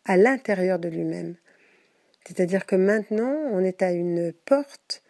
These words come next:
où effectivement, l'humanité est en train de changer et où tous les règnes sont en train de changer.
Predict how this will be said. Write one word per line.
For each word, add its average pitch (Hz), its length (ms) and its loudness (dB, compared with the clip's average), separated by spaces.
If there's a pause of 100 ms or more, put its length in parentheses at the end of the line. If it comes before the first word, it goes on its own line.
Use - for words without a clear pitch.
(420)
où 208 160 2
effectivement, 220 880 -2 (640)
l'humanité 220 640 2
est 202 140 -2
en 185 100 -4
train 190 200 -6
de 185 60 -4
changer 185 640 -4
et 196 60 2
où 185 120 -2
tous - 280 -2
les 226 180 6
règnes 208 440 -2
sont - 280 -6
en 170 100 -8
train - 240 -8
de 170 80 -4
changer. 160 540 -10